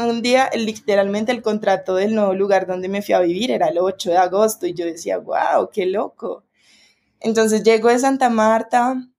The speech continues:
mm, dejo muchas cosas, mm, digamos que me fui a vivir sola, todo, y, y fueron cuatro meses en los que viví en Bogotá, mm,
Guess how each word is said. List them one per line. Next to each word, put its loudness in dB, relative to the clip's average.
mm, -4
dejo 4
muchas 0
cosas, -2
mm, -10
digamos -4
que -10
me -8
fui -6
a 2
vivir 0
sola, 2
todo, -2
y, -4
y -4
fueron 2
cuatro 0
meses -2
en -2
los -2
que -4
viví 0
en -2
Bogotá, -2
mm, -6